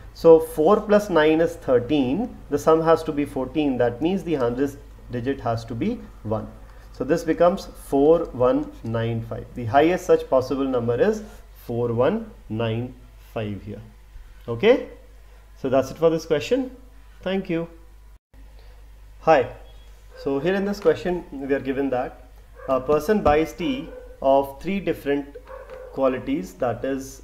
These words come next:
eight hundred rupee, five hundred rupee and three hundred rupees per K G. These are the prices of three different qualities, and the amount they are bought in is in the ratio two is to three is to five.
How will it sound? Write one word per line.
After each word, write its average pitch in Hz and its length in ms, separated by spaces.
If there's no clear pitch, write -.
eight 123 180
hundred 131 260
rupee, 139 300
five 123 300
hundred 127 320
rupee 139 220
and 170 140
three 120 140
hundred 120 280
rupees 131 320
per 120 240
K 117 200
G. 104 180
These 131 220
are 143 80
the 143 80
prices 123 420
of 143 140
three 127 160
different 123 360
qualities, 120 540
and 160 140
the 190 140
amount 170 380
they 208 60
are 196 100
bought 151 280
in 180 200
is 147 160
in 147 100
the 160 120
ratio 170 520
two 139 120
is 120 120
to 139 80
three 123 200
is 113 100
to 117 100
five. 110 320